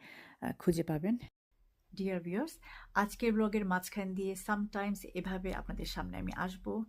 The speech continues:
কিছু জিনিস বুঝিয়ে বলার জন্য। যখন আপনি একবার আপনার ডায়েট থেকে সুগার কমপ্লিটলি বাদ দিয়ে দিবেন, দেখবেন যে পরে যখন সুগার জাতীয় কোনো খাবার আপনার সামনে আসছে, সেগুলো আর খেতেও ইচ্ছা করছে না। Last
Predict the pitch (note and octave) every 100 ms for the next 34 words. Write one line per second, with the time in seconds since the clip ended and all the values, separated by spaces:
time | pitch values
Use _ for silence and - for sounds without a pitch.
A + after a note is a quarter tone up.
0 | - F#3+ F#3+ F3+ A3 - F#3 - - -
1 | - G#3+ - - - F3+ - - - F#3+
2 | A3 A3 A3 G#3 E3+ E3 F#3+ G#3+ G#3+ -
3 | - E3 E3 - E3+ F3+ F3+ - F3+ F#3
4 | - F#3 F3+ F3+ - E3+ E3+ B3 A3 F#3+
5 | E3+ - - G#3+ - A3 D4+ - - -
6 | - - - A3 A3 B3 A#3 A3 A#3 A3+
7 | A3 G3 G3 G3+ G3 G3+ F#3 G#3 F#3+ F#3
8 | F3 - F3 - F3 E3+ - F3 F3+ D3+
9 | F3+ - E3 E3+ - E3+ F3+ - - E3+
10 | F3 F#3+ - F#3 F3 - - G3+ G3 G#3
11 | G3+ G#3 G3 F#3 - F#3+ F3+ - - F#3+
12 | G3 G#3+